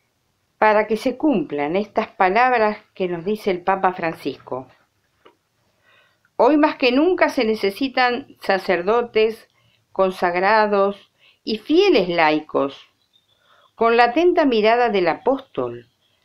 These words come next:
para conmoverse y detenerse ante la pobreza material y espiritual de los hermanos. Caracterizando así el camino de la evangelización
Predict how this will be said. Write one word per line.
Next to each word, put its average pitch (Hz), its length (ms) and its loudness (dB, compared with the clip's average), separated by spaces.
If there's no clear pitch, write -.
para 208 260 0
conmoverse 208 680 0
y 233 60 -2
detenerse 202 880 -2
ante 202 300 0
la 175 200 0
pobreza 185 540 -2
material 175 680 -2
y 254 80 0
espiritual 143 1040 -4
de 147 180 -4
los 143 220 -6
hermanos. 127 640 -6
Caracterizando 196 1080 0
así 285 580 -4
el 175 240 -4
camino 233 520 -2
de 185 140 -2
la 156 160 -2
evangelización 147 1400 -4